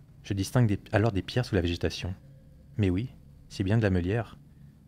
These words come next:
Tout le site est construit autour d'un ancien fort. Un petit édifice un peu perdu au milieu des bâtiments modernes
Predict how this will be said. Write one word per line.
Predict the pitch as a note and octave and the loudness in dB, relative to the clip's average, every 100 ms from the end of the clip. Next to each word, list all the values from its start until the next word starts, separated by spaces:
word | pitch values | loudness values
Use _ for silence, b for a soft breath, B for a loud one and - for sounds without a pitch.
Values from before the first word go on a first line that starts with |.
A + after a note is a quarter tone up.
| - - | -20 -4
Tout | C3+ | 0
le | A#2 | 2
site | - B2+ | 0 -2
est | G#2 | -2
construit | G2 - A#2 | -2 -2 -4
autour | G#2+ A2 | -2 0
d'un | F2 | 0
ancien | G2 F#2+ | 0 -4
fort. | - G#2 G2 - - b b b - - - - | -4 -4 -6 -10 -20 b b b -20 -20 -20 -6
Un | G2 | -4
petit | F#2 G2 A2 | -2 -4 -2
édifice | G#2+ G2 A#2+ - | -2 -2 -4 -4
un | G#2 | -4
peu | G#2 | -4
perdu | G#2+ F#2 G2 | -2 -2 0
au | G2 | 0
milieu | F#2 | 0
des | F#2+ | 0
bâtiments | F#2 F#2 - F2+ | -2 -4 -2 0
modernes | F2 F2 F#2 F#2+ | 0 0 0 -4